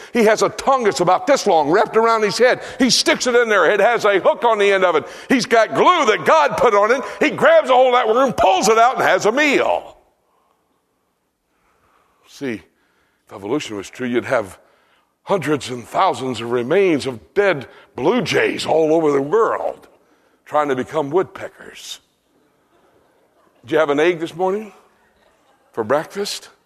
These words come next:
You should have seen it when it came out of the mother hen. That egg that came out of the mother hen, that shell had ten thousand pores on it. It had a capability of, if it was gonna become a chicken, a little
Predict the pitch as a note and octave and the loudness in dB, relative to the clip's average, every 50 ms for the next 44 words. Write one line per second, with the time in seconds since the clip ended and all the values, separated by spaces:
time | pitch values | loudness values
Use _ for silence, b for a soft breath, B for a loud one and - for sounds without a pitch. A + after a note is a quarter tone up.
0 | _ _ _ _ _ _ _ _ - B2+ A#2+ - C3 C3 A#2 G#2+ - - D#3+ D3+ | _ _ _ _ _ _ _ _ -10 -6 -4 -2 -2 -2 -2 -4 -4 -4 -2 -2
1 | C#3 C3+ A2+ A2+ A2+ G2+ - - C#3 A#2+ B2 B2 A#2 A2+ G#2 G#2+ G2+ F#2+ - b | 0 0 0 -2 -4 -4 -4 -4 -2 0 0 -2 -2 -2 -2 -2 -2 -4 -6 b
2 | b b b b b b - G2 A#2+ A#2 A2 G#2 E2+ - A#2+ C3+ A2 D2+ D2+ D#2 | b b b b b b -6 -6 -4 -2 -2 -4 -4 -4 -4 -4 -4 -4 -8 -12
3 | D2+ C#2 B1+ - b b b b b b _ _ b b b b b b b b | -18 -20 -20 -20 b b b b b b _ _ b b b b b b b b
4 | b b b b b b - B2 D#3 D#3 D#3 E3 D#3+ C#3 A2 A2+ G#2+ - C#3+ C#3 | b b b b b b -4 -2 0 2 2 2 0 0 -2 -8 -8 -6 -4 -2
5 | B2+ B2+ A#2+ A2 A2 A#2+ C3+ B2+ B2 A2+ B2 C3+ A#2+ A#2+ C3 C3 - - D3 C#3 | -2 -2 -2 -2 -2 -2 -2 -2 -2 -2 -2 -2 -2 -2 -4 -4 -4 -2 -2 -2
6 | C3 A2 A#2 A2+ G#2+ - - - - D3+ D#3 C#3 - - - - C3+ D3 C#3 A#2 | -2 -2 -4 -6 -6 -6 -12 -12 -10 -10 -10 -12 -14 -12 -8 -4 -2 -2 -2 -4
7 | A2 A2 A2 G2 - - D3+ C#3+ C3 A2+ F#2 F2 - G2 F#2 D#2+ D2+ - - _ | -6 -12 -16 -16 -12 -8 -4 -2 -2 -2 -4 -4 -10 -12 -12 -12 -14 -18 -20 _
8 | _ _ _ _ _ _ _ _ _ _ _ _ _ _ _ _ _ _ _ _ | _ _ _ _ _ _ _ _ _ _ _ _ _ _ _ _ _ _ _ _
9 | _ _ _ _ _ b b b b - B2+ A#2 G#2+ C3+ E3+ D#3 D#3 C#3 A2 - | _ _ _ _ _ b b b b -4 -4 -4 -2 -2 0 0 0 -2 -6 -10
10 | - - B2+ A#2 G#2+ - - F3+ F3 F3 - A#2 - - D3+ D#3+ C3+ A2 F2+ F2 | -12 -10 -10 -10 -10 -4 -4 -4 -2 -2 -6 -12 -10 -8 -8 -6 -6 -8 -8 -12
11 | F2+ F2 - _ _ b b b b b b b b b b b b _ _ _ | -16 -18 -20 _ _ b b b b b b b b b b b b _ _ _
12 | _ _ - G2+ G#2 G2+ E2 - - - G#2 G2+ G#2+ G2 G2 F#2 F2 A2+ C3 C3 | _ _ -12 -10 -10 -10 -10 -14 -14 -12 -12 -12 -12 -14 -14 -14 -12 -10 -10 -10
13 | A2 G#2 G2 - C3 B2 G2+ F2+ - - - - - D3 - - - - - - | -10 -12 -12 -12 -10 -10 -10 -12 -12 -12 -12 -10 -10 -14 -16 -18 -20 -20 -20 -14
14 | A2+ B2 B2+ G#2 - | -6 -4 -4 -4 -6